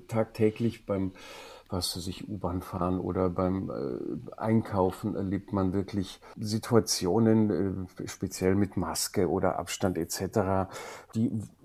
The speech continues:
alles andere als schön sind und dann auch, glaub ich, an, an vergangene Zeiten erinnern. Und ich muss sagen, ich ertappe mich manchmal selber dabei, dass ich, wenn ich jemanden sehe in der U-Bahn, der dann halt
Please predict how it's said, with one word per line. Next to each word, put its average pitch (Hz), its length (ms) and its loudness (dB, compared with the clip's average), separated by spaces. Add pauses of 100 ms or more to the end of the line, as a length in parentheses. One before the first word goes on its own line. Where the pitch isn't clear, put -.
(160)
alles 127 280 6
andere 101 240 2
als 92 160 0
schön 127 280 4
sind 101 220 2
und 104 160 0
dann 101 240 2
auch, 82 320 0 (240)
glaub - 260 -2
ich, 107 140 -2
an, 101 200 -2
an 95 160 -2
vergangene 110 520 4
Zeiten 110 420 4
erinnern. 107 420 4 (800)
Und 117 300 2
ich 110 180 2
muss 127 180 4
sagen, 131 320 4
ich - 180 -10
ertappe - 520 4
mich 104 240 2
manchmal 101 420 -2
selber 117 400 6
dabei, 92 480 0
dass 104 200 -4
ich, 104 200 -4
wenn 107 120 -2
ich 104 100 -6
jemanden 110 340 -2
sehe 104 300 -2 (600)
in 104 140 -4
der 101 160 4
U-Bahn, 110 320 2
der 107 140 4
dann 104 220 0
halt 101 320 -4